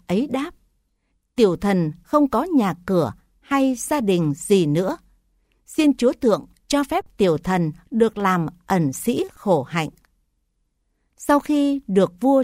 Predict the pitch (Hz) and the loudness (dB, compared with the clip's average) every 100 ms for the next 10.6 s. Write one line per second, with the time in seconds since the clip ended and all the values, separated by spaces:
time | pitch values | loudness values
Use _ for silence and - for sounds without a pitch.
0 | 247 - - - 175 - - _ _ _ | -2 -6 -6 -2 -2 -4 -12 _ _ _
1 | _ _ 240 220 - - 185 330 - _ | _ _ 2 2 0 -2 -2 -4 -10 _
2 | _ 269 302 240 185 - 175 175 202 240 | _ -2 2 2 0 -2 -4 -4 -4 0
3 | 285 233 277 269 226 196 143 135 - 214 | 0 2 0 0 0 0 0 -2 -4 -4
4 | - 185 196 - 185 196 349 403 - 196 | -2 -2 -2 -4 -4 -2 -4 -8 -4 0
5 | 170 143 - 277 202 165 - 269 277 269 | 0 -2 -4 -2 0 -2 -4 -4 0 0
6 | 262 _ - 285 262 185 160 139 - _ | -2 _ -8 -4 -2 0 -2 -4 -10 _
7 | _ _ _ _ _ - 277 269 262 _ | _ _ _ _ _ -2 0 0 -2 _
8 | _ - 247 214 185 170 - - 285 247 | _ -4 2 2 2 -2 -4 -4 -2 0
9 | 277 277 262 _ 254 294 226 190 160 131 | 0 -2 -4 _ 0 2 4 2 2 -2
10 | - 302 359 - 254 | -4 -4 -4 -4 -2